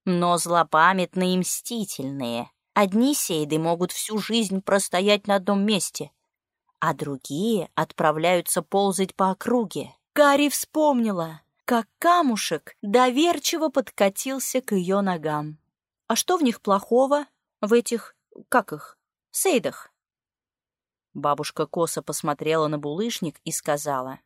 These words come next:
«Берегись, деточка. Сейды опасны.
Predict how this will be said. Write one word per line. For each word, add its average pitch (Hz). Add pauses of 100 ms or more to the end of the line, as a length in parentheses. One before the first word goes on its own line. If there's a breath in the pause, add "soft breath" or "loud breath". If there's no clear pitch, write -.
(580)
«Берегись, 160 (280)
деточка. - (540)
Сейды 170
опасны. 208